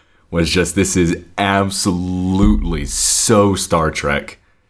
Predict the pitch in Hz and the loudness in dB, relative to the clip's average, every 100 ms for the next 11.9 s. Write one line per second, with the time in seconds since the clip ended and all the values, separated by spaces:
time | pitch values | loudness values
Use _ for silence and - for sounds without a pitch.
0 | _ - 92 123 120 151 180 117 120 104 | _ -6 0 0 2 4 6 4 4 0
1 | - 131 160 175 170 - 101 85 - - | 2 2 4 4 2 0 0 0 -2 0
2 | 104 90 76 - - 87 85 104 92 87 | 2 2 0 -8 -8 -6 -2 0 0 2
3 | 85 87 87 80 85 85 78 76 - 92 | 2 2 2 0 2 2 0 -2 -4 -4
4 | 80 92 80 71 80 82 73 _ _ _ | -4 -6 -10 -10 -6 -6 -6 _ _ _
5 | _ - 92 - 85 - 90 98 92 - | _ -8 -8 -4 -6 -4 -2 -2 -4 -6
6 | 92 80 80 76 82 - 85 82 - 82 | -6 -6 -8 -6 -8 -6 -4 -4 -4 -4
7 | 80 80 80 80 73 69 65 _ _ _ | -4 -2 -2 -2 -2 -6 -8 _ _ _
8 | _ - 76 - 80 78 - 76 - - | _ -10 -8 -4 -2 -2 -2 -4 -4 -4
9 | 80 76 69 69 - _ 76 76 69 - | -2 -2 -2 -4 -8 _ -6 -4 -6 -10
10 | _ - - 95 87 82 82 78 76 76 | _ -18 -6 -2 0 0 0 0 -2 -6
11 | 78 85 82 76 71 82 78 67 - | -4 -2 -2 -4 -6 -4 -4 -6 -10